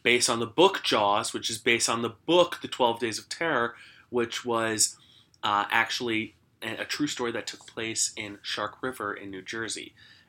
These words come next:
And it was twelve days of multiple shark attacks, and it was written, I've actually met the writer before he came. He did, like, a whole thing at the Spring Lake Community, uh, Center. It was really cool. It's, I, I don't know what it is about, like,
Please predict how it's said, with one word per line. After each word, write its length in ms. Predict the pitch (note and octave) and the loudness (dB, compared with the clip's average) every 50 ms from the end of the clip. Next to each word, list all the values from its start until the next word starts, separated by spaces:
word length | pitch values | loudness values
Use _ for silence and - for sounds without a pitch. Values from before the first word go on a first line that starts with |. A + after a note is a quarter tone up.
| _ - | _ -10
And 120 | G2+ F#2+ | -8 -8
it 120 | F#2 - D2+ | -8 -8 -8
was 220 | G2 F#2+ F#2 - | -8 -6 -6 -6
twelve 320 | - - A2 A2 A2+ G#2+ - | -6 -4 -2 -2 -2 -4 -4
days 340 | - G#2+ G#2 G#2 G2+ G2 | -6 -6 -6 -6 -6 -8
of 100 | G2+ - _ - | -10 -10 _ -12
multiple 360 | G2+ G2+ G#2 - - - G2+ | -10 -10 -10 -10 -12 -10 -8
shark 320 | - - G2+ G2 - - | -6 -6 -6 -6 -8 -10
attacks, 500 | G2+ - - G2+ G2 F#2+ F#2+ - - - | -14 -10 -8 -8 -8 -8 -8 -10 -12 -14
and 100 | E2+ D#2+ | -16 -16
it 600 | - - - - - - - - - - - - - | -18 -20 -20 -20 -20 -20 -20 -20 -20 -20 -16 -12 -10
was 140 | F#2+ F#2 | -8 -4
written, 280 | A2+ B2 C3+ C3 C3 B2 | 0 2 2 2 2 0
I've 140 | A2+ A2+ A#2 | -2 0 0
actually 320 | B2 B2+ B2 - B2 G#2+ | 2 0 0 0 -4 -6
met 300 | G#2+ G#2+ A#2 B2+ B2+ - _ | -6 -4 -4 -4 -4 -4 _
the 120 | A#2+ G#2+ | -8 -6
writer 480 | G#2 A2 A2+ A#2 A#2 A2+ A2+ A2+ A2+ A2 | -2 0 0 0 0 0 0 -2 -2 -4
before 420 | A2 G2+ - - - A#2 A2+ A2 | -6 -10 -14 -12 -8 -6 -6 -4
he 80 | G#2+ G#2 | -6 -6
came. 360 | G2+ - - A#2 A2+ A2 G#2+ | -8 -8 -8 -8 -8 -8 -8
He 100 | G2+ G2 | -10 -10
did, 180 | - G#2+ G#2 G2 | -10 -10 -8 -6
like, 220 | G2+ G2 F#2+ - | -6 -8 -8 -8
a 60 | F#2+ | -10
whole 200 | F#2+ - A#2 A2 | -10 -10 -10 -12
thing 380 | - - - - A2 G#2+ G#2+ G2+ | -12 -12 -12 -10 -10 -10 -10 -10
at 100 | F#2+ - | -12 -12
the 80 | - G2 | -12 -14
Spring 240 | - - - A2 | -14 -12 -14 -12
Lake 200 | G#2 G2+ G2+ G2+ | -12 -12 -12 -14
Community, 380 | - - G#2+ G2 G2 F#2+ F2+ - _ - - | -16 -16 -14 -12 -12 -12 -14 -16 _ -14 -12
uh, 240 | G#2 G2 G2 G2 G2 | -10 -8 -8 -8 -8
Center. 400 | - - A2 G#2 G2+ G2+ G2 - - - - - - - - _ _ _ _ _ _ _ _ _ _ _ _ - - | -8 -8 -8 -8 -8 -10 -12 -14 -18 -20 -20 -20 -20 -20 -20 _ _ _ _ _ _ _ _ _ _ _ _ -12 -10
It 40 | B2 | -8
was 160 | A#2 A2 A#2 | -8 -8 -6
really 240 | A#2 C3 B2+ A#2+ A#2 | -4 -4 -4 -4 -4
cool. 380 | - - B2+ A#2+ A#2 A2+ - - | -4 -2 -2 0 0 -2 -4 -6
It's, 220 | A#2 - - - _ _ _ - | -8 -10 -10 -12 _ _ _ 4
I, 160 | D3+ D3 - - | 4 4 4 6
I 100 | - F#3 | 6 6
don't 100 | A3 A#3 | 6 8
know 120 | A3+ G3+ D#3+ | 6 6 6
what 180 | C#3 D#3 E3 | 6 6 4
it 100 | D#3+ D3+ D3 | 4 4 4
is 180 | D3 D3 C3+ | 4 2 2
about, 320 | B2+ B2 C3+ B2 B2 - A#2+ | 0 0 0 0 0 0 0
like, 160 | A#2 A2 | -2 -2